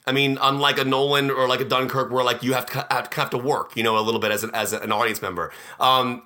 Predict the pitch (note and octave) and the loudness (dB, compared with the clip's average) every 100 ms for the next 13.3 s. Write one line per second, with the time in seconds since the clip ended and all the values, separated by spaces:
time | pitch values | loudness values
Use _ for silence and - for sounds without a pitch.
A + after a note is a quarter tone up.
0 | - C3 D#3 D#3+ E3 G3+ C4 - A3+ G#3+ | -6 -2 2 2 0 0 0 0 0 2
1 | E3 D3 D3 D#3 - C#3+ - D#3 E3 D3 | 2 0 0 0 0 -2 0 -2 -2 -2
2 | C#3 B2 A2 G#2 - - _ _ - C#3+ | -2 0 -2 -6 -12 -20 _ _ -4 -2
3 | C#3 E3 G#3 G#3 F3+ D#3+ D#3 D3 C3+ B2+ | 0 0 0 0 0 2 4 6 4 2
4 | D#3 D3 B2+ - C#3+ C#3 C3+ B2+ B2 A2 | -2 0 -2 -2 0 0 0 -2 -4 0
5 | C3 D#3 A3+ D3+ B2+ D3 - D#3+ C#3+ - | 2 4 4 2 -2 -4 0 0 0 -6
6 | - C3 B2+ D#3+ E3+ F3 D3+ C3+ E3+ C#3 | -4 -2 -2 -2 0 -2 -2 -2 -2 -4
7 | C#3 A#3 G#3 B2 B2 A#2 D#3 D#3 D#3 F3 | -4 -4 -2 -4 -4 -4 -4 -2 -2 -2
8 | - D#3 D3 D3 C#3 - - - D3+ D#3+ | -4 0 4 4 0 -6 -18 -4 0 2
9 | G3+ F#3 F#3 A3+ C4+ D#4+ G3+ G#3 G3 E3 | 0 2 2 4 4 4 4 4 4 2
10 | C#3+ C#3+ C#3 C#3 A2+ A2 A2 G2+ - F2+ | 2 2 2 0 0 0 0 -4 -4 -4
11 | F#2+ E2 - E2 E2 _ - D3+ A#3+ - | -4 -4 -8 -12 -16 _ -2 0 2 2
12 | F#3 G3 F#3 E3 D3 C#3 C3 B2 A2+ G2+ | 2 2 4 4 4 2 2 2 0 -2
13 | F2+ D2+ - | -4 -6 -8